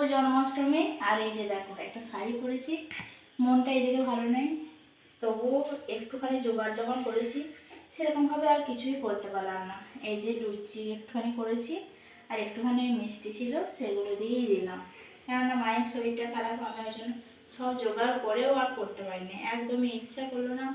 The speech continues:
ইচ্ছা করলো না, না, ইচ্ছা করছিল, কিন্তু পারলাম না আর করতে, মনটা ঠিক নেই। যেমন করে পারলাম, যতটা পারলাম, আমার গোপাল ঠাকুরকে সাজিয়ে দিলাম,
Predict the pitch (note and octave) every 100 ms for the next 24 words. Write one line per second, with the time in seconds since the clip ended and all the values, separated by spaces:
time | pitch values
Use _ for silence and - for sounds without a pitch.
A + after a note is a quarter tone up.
0 | - - - - D4 C#4+ E4+ D#4 C4+ A#3+
1 | A3+ G#3 G3+ G#3+ A#3 C#4+ C#4 C#4 C#4 D#4+
2 | D4 E4 E4 B3+ B3 C#4+ C#4+ - - -
3 | - - - - - - A#3 C#4 C#4+ A#3
4 | G#3+ G#3 F#3+ - G#3+ G3+ G3+ - - -
5 | _ - _ A#3 B3 B3 B3 - F#3 F#3
6 | G3 G3+ - - _ _ G#3+ G#3 G3+ G3+
7 | A3+ B3 D4 D#4 C4+ A3+ A#3+ C4 B3+ G#3+
8 | G#3 A#3+ C4+ C4 B3 A#3+ B3 C#4 E4 _
9 | _ A3+ A3 A#3 A#3 G#3+ A3 A3+ B3 B3
10 | A#3+ B3 B3 G#3+ G3+ A3+ A#3 A3+ G#3+ A3+